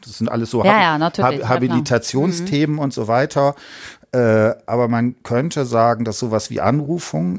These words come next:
Speaker 1: eher im Symbolischen, im Sprachlichen vollzogen sind.
Speaker 2: Mhm, mhm.
Speaker 1: Monster und Alien.
Speaker 2: Genau, ja.
Speaker 1: Dass aber sowas wie der Blick etwas ist, was i-,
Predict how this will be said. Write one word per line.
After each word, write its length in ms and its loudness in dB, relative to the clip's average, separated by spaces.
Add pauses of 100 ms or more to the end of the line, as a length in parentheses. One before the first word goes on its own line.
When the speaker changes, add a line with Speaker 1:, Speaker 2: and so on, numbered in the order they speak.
Speaker 1:
eher 320 0
im 140 4
Symbolischen, 760 -2 (240)
im 140 0
Sprachlichen 800 -4
vollzogen 560 -4
sind. 180 -4
Speaker 2:
Mhm, 360 2 (160)
mhm. 320 -2
Speaker 1:
Monster 420 2
und 160 -2
Alien. 440 -2 (160)
Speaker 2:
Genau, 380 0
ja. 360 -4 (180)
Speaker 1:
Dass 400 -2
aber 220 2
sowas 400 -2
wie 260 -6 (400)
der 140 2
Blick 480 -2
etwas 340 -6
ist, 260 -6
was 220 -4
i-, 140 -4